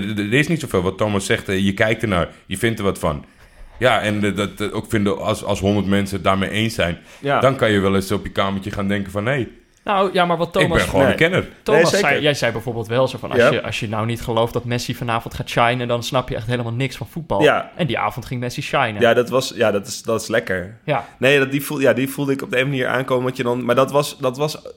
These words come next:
Speaker 2: dat voelt denk ik meer mensen wel aankomen, ook omdat hij zo, hij was ook weer niet zo slecht in die eerste twee wedstrijden. Hij werd gewoon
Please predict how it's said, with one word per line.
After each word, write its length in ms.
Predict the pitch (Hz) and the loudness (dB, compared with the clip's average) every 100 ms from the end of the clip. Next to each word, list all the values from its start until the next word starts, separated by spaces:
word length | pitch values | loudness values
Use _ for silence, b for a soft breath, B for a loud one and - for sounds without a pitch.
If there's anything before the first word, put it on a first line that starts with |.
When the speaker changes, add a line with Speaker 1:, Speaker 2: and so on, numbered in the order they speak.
| _ _ _ _ _ | _ _ _ _ _
Speaker 2:
dat 140 | - 127 | -12 -6
voelt 160 | 170 | -2
denk 160 | 156 156 | 0 0
ik 60 | 135 | 0
meer 200 | 143 165 | 2 2
mensen 240 | 147 143 | 2 2
wel 80 | 131 | 2
aankomen, 480 | 143 139 135 135 131 | 2 4 4 4 0
ook 180 | 139 | 0
omdat 240 | 139 131 123 | -2 -2 -2
hij 100 | 131 | -2
zo, 460 | 131 123 120 123 - - - _ B | 2 2 0 -4 -10 -20 -20 _ B
hij 140 | - 113 | -4 -2
was 140 | 151 | -2
ook 80 | 156 | 0
weer 100 | 160 | 0
niet 140 | 156 | 0
zo 200 | - 120 | 4 4
slecht 260 | 180 - 208 | 4 0 -2
in 60 | 185 | -2
die 120 | 180 | -2
eerste 200 | 185 175 | -2 -4
twee 200 | 180 170 | -4 -2
wedstrijden. 320 | 175 175 156 | -2 0 0
Hij 60 | 139 | 0
werd 100 | - | 0
gewoon 160 | 123 | 0